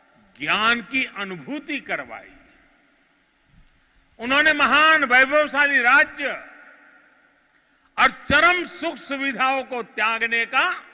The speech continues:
साहस किया। निश्चित रूप से उनका जन्म किसी साधारण बालक के रूप में नहीं हुआ था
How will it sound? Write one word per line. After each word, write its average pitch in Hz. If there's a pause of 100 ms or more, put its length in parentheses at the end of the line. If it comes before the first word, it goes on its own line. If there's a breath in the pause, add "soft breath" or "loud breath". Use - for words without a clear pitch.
(320)
साहस 220
किया। 117 (1700)
निश्चित 190
रूप 226
से 311 (840)
उनका 180
जन्म 247 (1000 soft breath)
किसी 294
साधारण 269
बालक 254
के 240
रूप 214 (100)
में 240
नहीं 190
हुआ 196
था -